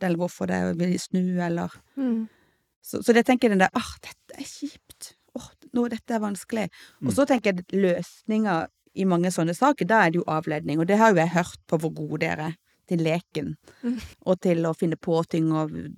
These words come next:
Speaker 1: dokker og bamser, og, ikke sant? Men de der lange forklaringene på hvorfor ting er kjipt,
Speaker 2: Mm.
Speaker 1: det, det, de, de tror jeg, de går for, hus forbi de fleste barn.
Speaker 3: Ja.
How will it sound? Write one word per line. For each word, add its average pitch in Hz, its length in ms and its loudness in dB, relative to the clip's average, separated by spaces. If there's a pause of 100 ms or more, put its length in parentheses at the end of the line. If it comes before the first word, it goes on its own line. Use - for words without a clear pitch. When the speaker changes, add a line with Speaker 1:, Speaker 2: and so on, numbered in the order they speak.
(360)
Speaker 1:
dokker 175 360 -4
og 165 80 -6
bamser, 160 500 -4
og, 156 240 -6
ikke - 160 -14
sant? 190 240 -6 (300)
Men 202 80 -2
de 214 80 2
der 208 240 0
lange 196 480 -2
forklaringene 214 640 -4
på 170 180 -4
hvorfor 170 640 -8 (180)
ting 185 200 0
er 185 80 -2
kjipt, - 340 -4 (160)
Speaker 2:
Mm. 208 380 -2 (680)
Speaker 1:
det, 190 260 -4
det, 185 420 -2 (180)
de, 190 80 -12
de 190 220 -6 (120)
tror 175 340 -4
jeg, 160 380 -4 (1700)
de 185 80 -8
går 180 160 -4
for, 185 240 -8
hus 185 220 -2
forbi 180 340 -4
de 170 100 -8
fleste 180 300 -10
barn. 170 240 -8 (280)
Speaker 3:
Ja. 127 140 -6